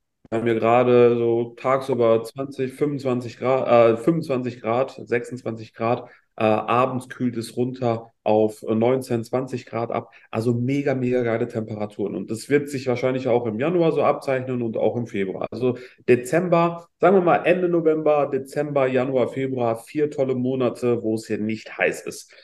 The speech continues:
So, ich bin persönlich so oder so der Typ Mensch, der die Sonne und heiße Temperaturen lieber hat als,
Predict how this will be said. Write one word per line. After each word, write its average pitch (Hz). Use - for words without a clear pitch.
So, 143
ich -
bin 196
persönlich 160
so 139
oder 156
so 151
der 143
Typ 123
Mensch, 127
der 117
die 113
Sonne 123
und 113
heiße 117
Temperaturen 110
lieber 117
hat 117
als, 101